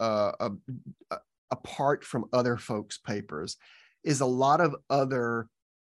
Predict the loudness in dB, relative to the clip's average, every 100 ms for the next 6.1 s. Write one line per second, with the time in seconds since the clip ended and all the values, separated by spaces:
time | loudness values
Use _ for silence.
0 | _ _ _ _ -6 -2 0 0 -2 -6
1 | -6 -2 -2 -2 0 -2 -2 -6 -4 -2
2 | -2 -2 -4 -2 -2 -2 -6 -8 -6 -2
3 | -2 0 2 4 6 4 2 -4 0 2
4 | 2 2 0 0 -2 -6 -12 _ _ -12
5 | -4 -2 -2 -2 -2 -4 -2 0 0 -4
6 | -10